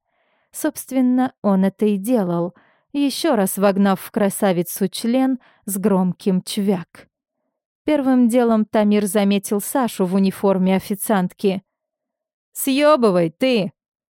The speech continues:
рявкнул он. И только потом обратил внимание на меня, отступившую назад. Глаза моего мужа удивлённо округлились.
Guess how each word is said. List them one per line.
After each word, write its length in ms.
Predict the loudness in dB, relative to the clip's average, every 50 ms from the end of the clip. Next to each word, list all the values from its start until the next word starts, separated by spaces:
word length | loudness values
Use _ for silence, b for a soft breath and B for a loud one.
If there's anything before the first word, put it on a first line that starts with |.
| _ _ _ _ _ _ -4
рявкнул 640 | 0 0 2 0 0 -2 0 0 0 2 0 -2 -4 -2
он. 360 | 0 0 2 2 0 -2 -4 _ _ _ _ _ _ _ _ _ -4
И 160 | 0 0 0
только 480 | 0 _ -2 -2 -2 -2 -2 -4 -4 -4
потом 540 | -2 -2 -4 -4 -2 -2 0 2 4 4 2
обратил 480 | 2 2 0 0 0 0 0 0 0
внимание 680 | 2 2 4 4 4 4 4 2 2 2 2 2 2 2
на 160 | 2 2 2
меня, 580 | 4 4 4 4 4 4 4 2 2 -2 -6 -10 _ _ _ _ _ _
отступившую 960 | -4 -4 -4 -4 -6 -6 -6 -6 -2 -2 -2 -2 -2 -4 -4 -2 0 2 2 2
назад. 600 | 2 2 0 0 0 -2 -4 -4 _ -18 -20 _ _ _ _ _ _ _ _ _ _ _ _ _ -2
Глаза 480 | 0 0 2 2 2 2 0 0 0
моего 420 | 2 2 2 2 2 2 2 2 2
мужа 500 | 4 2 2 0 -2 -2 -2 -2 -2 -2 -2
удивлённо 800 | -4 -2 0 0 0 0 2 2 2 2 2 2 2 2 2 0
округлились. 920 | 0 -2 -2 -2 -2 0 0 0 0 0 -2 -2 -4 -4 -6 -8 -12 -14